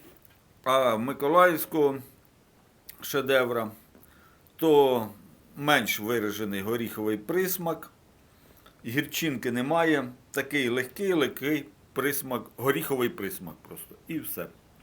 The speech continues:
Але смачний горіх. Ну і останній наш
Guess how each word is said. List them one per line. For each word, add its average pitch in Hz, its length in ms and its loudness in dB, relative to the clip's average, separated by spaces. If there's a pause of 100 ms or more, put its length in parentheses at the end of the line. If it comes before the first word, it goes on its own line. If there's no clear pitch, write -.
(1400)
Але 156 380 -2
смачний 127 580 -6
горіх. 95 380 -8 (1200)
Ну 185 220 -4
і 175 60 2
останній 131 480 2
наш 117 440 -4